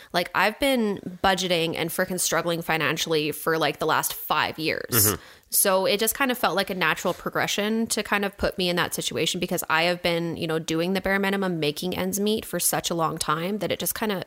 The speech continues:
Speaker 1: becomes second nature.
Speaker 2: Yeah.
Speaker 1: So, like, I know where money needs to go
Speaker 2: Yeah.
Speaker 1: at specific times.
Speaker 2: Well, and I
Speaker 1: And how
Speaker 2: have
Speaker 1: to balance
Speaker 2: too.
Speaker 1: it, I guess.
Speaker 2: Like, I ran a business, you know, like,
Speaker 1: Oh, totally.
Speaker 2: I, I know financials. It's just, and, you know, there's nothing saying that I can't run financials, but
Speaker 1: Mm-hmm.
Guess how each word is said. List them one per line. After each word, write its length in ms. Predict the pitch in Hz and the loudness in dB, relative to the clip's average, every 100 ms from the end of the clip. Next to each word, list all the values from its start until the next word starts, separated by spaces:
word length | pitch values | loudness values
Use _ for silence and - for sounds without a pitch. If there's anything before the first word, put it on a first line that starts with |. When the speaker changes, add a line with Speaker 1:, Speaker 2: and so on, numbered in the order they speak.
| - | -6
Speaker 1:
becomes 340 | 196 160 160 | -4 -2 0
second 300 | - 147 160 | 0 0 -2
nature. 440 | - 151 - 67 - | -4 -2 -2 -4 -2
Speaker 2:
Yeah. 80 | - - - | -2 -2 -2
Speaker 1:
So, 140 | - | -2
like, 100 | 180 - | 0 0
I 120 | 196 | 0
know 420 | 196 185 180 175 | 2 2 4 4
where 600 | 160 160 170 165 170 160 | 2 2 2 4 2 0
money 420 | - 180 170 170 170 | -2 0 0 0 -2
needs 440 | 170 160 147 - | -2 -4 -2 0
to 100 | 196 | 0
go 440 | 165 143 123 90 101 | 0 2 2 2 2
Speaker 2:
Yeah. 100 | 98 - | 0 0
Speaker 1:
at 180 | - - | -6 -4
specific 480 | - - - - - | -2 -2 -4 -6 -8
times. 460 | - - - 208 | -8 -8 -6 2
Speaker 2:
Well, 260 | 240 196 175 | 4 6 4
and 140 | 160 | 4
I 80 | 165 | 4
Speaker 1:
And 80 | 165 | 4
how 180 | 160 233 | 4 4
Speaker 2:
have 100 | 196 | 4
Speaker 1:
to 80 | |
balance 360 | 160 147 - - | 4 4 4 0
Speaker 2:
too. 60 | - | 0
Speaker 1:
it, 40 | |
I 120 | 120 | -2
guess. 380 | - 78 - - | -2 -2 2 2
Speaker 2:
Like, 140 | 185 | 4
I 60 | 220 | 2
ran 240 | 202 196 | 4 4
a 40 | 190 | 4
business, 560 | 185 202 - - - - 143 | 2 0 -4 -8 -12 -10 -2
you 100 | 156 | 2
know, 160 | 104 | 4
like, 200 | 127 151 | 6 6
Speaker 1:
Oh, 60 | 151 | 4
totally. 520 | - 359 294 139 - | 4 2 4 2 -2
Speaker 2:
I, 300 | - 185 180 | 2 4 4
I 40 | 196 | 4
know 200 | 180 170 | 4 4
financials. 640 | 180 180 175 175 190 175 - | 4 4 4 4 2 2 2
It's 160 | 147 | 2
just, 300 | - 147 - - _ _ _ _ _ - | 4 2 0 -12 _ _ _ _ _ 0
and, 320 | 143 120 113 | 4 4 2
you 80 | 123 | 2
know, 100 | 120 | 2
there's 160 | 101 127 | 2 2
nothing 280 | 131 117 107 | 2 2 2
saying 180 | 110 | 2
that 140 | 98 80 | 2 2
I 100 | 82 | 2
can't 400 | - - 87 - | 0 -4 -2 0
run 220 | 104 110 | 0 2
financials, 560 | 113 117 127 135 147 131 | 2 2 2 2 -2 -2
but 240 | - 147 | 2 4
Speaker 1:
Mm-hmm. 260 | 302 196 165 | 4 0 -4